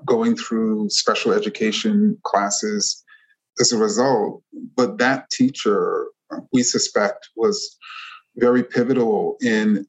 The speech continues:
that school actually trying to change his diagnosis to what's known as intellectual disability now, or what was then mental retardation, which was a more serious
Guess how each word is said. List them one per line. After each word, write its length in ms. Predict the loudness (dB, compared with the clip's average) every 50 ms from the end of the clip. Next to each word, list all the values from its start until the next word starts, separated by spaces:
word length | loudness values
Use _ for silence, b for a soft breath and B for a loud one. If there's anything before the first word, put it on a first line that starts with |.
| _ _ -2
that 220 | 0 0 0 0
school 520 | -2 -4 -2 0 2 4 4 4 4 2 0
actually 440 | 0 -2 -4 -6 -2 0 0 0 0
trying 420 | 0 -2 0 2 2 2 2 0
to 120 | 0 -2 -4
change 460 | -4 -2 0 0 2 4 4 4 2
his 140 | 0 -2 0
diagnosis 800 | 0 0 0 0 0 -2 -2 -2 -2 -2 -2 -2 -2 -4 -4 -4 -2
to 400 | 0 2 2 4 4 2 2 0 B B B B B B B B B B B B _ -2
what's 180 | 0 0 2
known 200 | 2 2 2 0
as 180 | 0 -2 -4 -2 0
intellectual 640 | 0 0 2 2 0 0 0 -2 -2 0 0 0 2
disability 580 | 2 0 0 0 0 -2 -2 -2 -2 -2 -4 -6 -4
now, 180 | -2 -2 0 0 0 2
or 240 | 2 4 4 2 2
what 140 | 0 -2 -2
was 160 | -2 -4 -2
then 340 | 0 0 0 2 2 0 2
mental 380 | 2 0 0 0 -2 -2 -2 0
retardation, 840 | 0 0 0 0 0 0 0 0 0 0 0 0 -2 -2 -2 -2
which 160 | -2 -2 -2
was 160 | -2 0 0
a 80 | 0 2
more 320 | 2 2 2 2 2 2
serious 880 | 2 2 0 0 0 2 2 2 2 2 0 0 0 -2 -4 -4 -6 -8